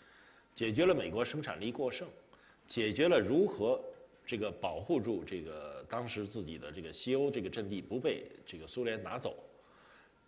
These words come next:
另外一个就解决了一个特别重要的问题，解决了一个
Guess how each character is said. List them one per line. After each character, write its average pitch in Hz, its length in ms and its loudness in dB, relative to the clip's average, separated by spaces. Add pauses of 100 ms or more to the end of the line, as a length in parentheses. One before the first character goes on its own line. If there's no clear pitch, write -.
(260)
另 175 220 4
外 135 200 4
一 80 140 -6
个 - 180 -10
就 101 120 -10
解 82 240 -8
决 80 160 -10
了 82 120 -8
一 80 100 -8
个 80 140 -12 (260)
特 - 180 2
别 85 140 0
重 85 220 -8
要 71 160 -10
的 71 80 -16
问 71 80 -16
题， - 160 -16
解 82 180 -8
决 98 160 -6
了 127 80 2
一 120 100 0
个 92 160 -6